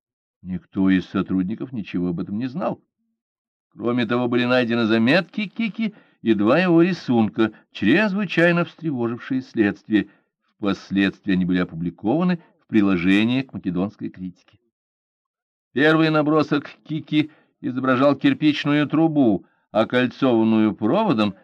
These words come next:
по которому пунктирной стрелочкой было показано движение денег. Из пометок под рисунком следовало, что по проводу осуществлялся банковский перевод в Россию.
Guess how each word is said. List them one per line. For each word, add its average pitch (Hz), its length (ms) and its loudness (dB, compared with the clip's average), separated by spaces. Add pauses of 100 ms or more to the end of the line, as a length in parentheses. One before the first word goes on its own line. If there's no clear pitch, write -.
(240)
по 220 100 -10
которому 214 400 -2
пунктирной 196 640 -2
стрелочкой 143 720 0
было 202 140 -6
показано 143 420 -4
движение 120 480 -2
денег. 98 320 -2 (840)
Из 135 220 2
пометок 185 560 -4
под 113 140 -2
рисунком 95 560 -2
следовало, 240 600 -6 (240)
что - 260 -2
по 127 160 2
проводу 240 680 -2
осуществлялся 156 1160 -2 (220)
банковский 208 760 -2
перевод 180 420 -4
в - 40 -8
Россию. 113 440 -4